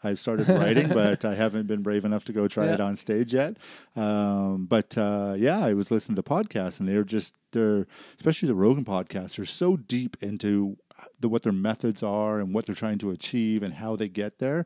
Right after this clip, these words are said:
Speaker 2: Mm-hmm.
Speaker 1: So I was like, "Oh, I could try this." And then the podcast was just the podcast. Like, I just, I enjoyed everything they did. I think I learn best this way.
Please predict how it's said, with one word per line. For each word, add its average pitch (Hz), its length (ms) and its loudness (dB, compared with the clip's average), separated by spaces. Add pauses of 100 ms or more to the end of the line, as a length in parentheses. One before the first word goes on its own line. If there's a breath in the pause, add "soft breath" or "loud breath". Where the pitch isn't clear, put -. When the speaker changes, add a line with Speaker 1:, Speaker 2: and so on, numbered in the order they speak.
(120 loud breath)
Speaker 2:
Mm-hmm. 135 200 -4
Speaker 1:
So 135 60 -4
I 127 40 0
was 123 120 -4
like, 131 220 -12
"Oh, 180 240 -2
I 135 60 -10
could 226 180 -8
try 85 360 -18
this." 127 300 -8
And 101 100 -4
then 104 100 0
the 101 80 0
podcast 101 680 -2
was 92 280 -2
just - 260 -8 (220)
the - 80 -20
podcast. - 580 -18
Like, 95 160 -16
I 95 80 -10
just, 95 260 -4 (200)
I 104 60 -6
enjoyed 101 500 -2
everything 104 320 -2
they 101 100 0
did. 101 340 -4 (400 soft breath)
I - 60 -12
think 147 240 -4
I 113 80 4
learn 110 460 4
best 90 280 -6
this - 260 -10
way. 90 140 -16